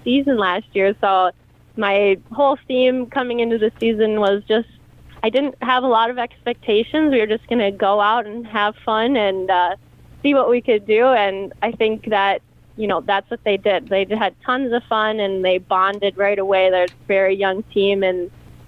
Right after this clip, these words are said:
it played in our favor, and we were able to go to the state tournament, which we hadn't gone as a team since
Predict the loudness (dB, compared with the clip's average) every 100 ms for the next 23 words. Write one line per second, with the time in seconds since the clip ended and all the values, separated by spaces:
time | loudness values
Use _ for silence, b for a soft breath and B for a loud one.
0 | -4 -4 0 2 2 2 0 -2 0 0
1 | 0 0 0 2 0 0 0 -2 -2 -2
2 | 0 2 2 0 0 0 0 -2 0 0
3 | 0 -2 -4 -8 -20 -20 -20 -20 -16 -2
4 | -2 0 -2 -2 0 0 0 -2 -2 -4
5 | 0 2 2 2 0 -2 -6 -20 -20 -20
6 | -16 -12 -4 -2 -2 -4